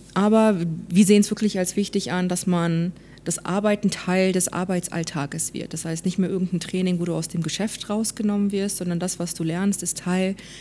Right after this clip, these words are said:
deines täglichen Doings. Und wenn es das nicht ist,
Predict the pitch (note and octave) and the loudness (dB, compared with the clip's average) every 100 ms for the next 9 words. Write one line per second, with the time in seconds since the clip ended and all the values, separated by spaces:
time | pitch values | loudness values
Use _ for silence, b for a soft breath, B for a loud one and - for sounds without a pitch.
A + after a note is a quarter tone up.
0 | - F3 E3+ - G3+ F#3 F3+ - D3+ D#3+ | -4 -2 -2 -2 -2 -2 -2 -2 -4 -2
1 | G#3+ F#4 G4+ - - - - - - - | 0 -2 -4 -6 -10 -20 -20 -20 -6 0
2 | F3+ F3+ F3+ E3 - G3 A#3 B3 B3+ - | 4 4 2 -2 0 0 2 0 0 -4